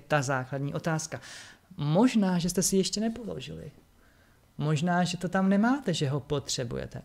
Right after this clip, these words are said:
Možná, že ho tam máte, jako že tam může být. Až ho budete potřebovat,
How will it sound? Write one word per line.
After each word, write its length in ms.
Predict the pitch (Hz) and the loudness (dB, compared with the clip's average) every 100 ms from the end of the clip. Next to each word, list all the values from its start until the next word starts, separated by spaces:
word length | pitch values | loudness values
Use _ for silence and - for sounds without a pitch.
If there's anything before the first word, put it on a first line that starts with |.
| - | -10
Možná, 600 | 127 117 110 117 117 117 | -6 -6 -6 -6 -6 -4
že 180 | 123 123 | -4 -2
ho 120 | 139 | -4
tam 180 | 135 190 | -2 0
máte, 360 | 170 127 127 143 | 0 0 -2 -4
jako 180 | - | -2
že 120 | 151 160 | -2 -2
tam 240 | 175 165 | 0 0
může 240 | 151 147 | 0 -2
být. 240 | 143 120 - | -4 -6 -4
Až 180 | - 139 | 0 2
ho 100 | 143 | 0
budete 340 | 123 131 127 143 | -2 -4 -6 -6
potřebovat, 680 | 160 - 254 254 175 139 | -6 -6 -8 -6 -8 -10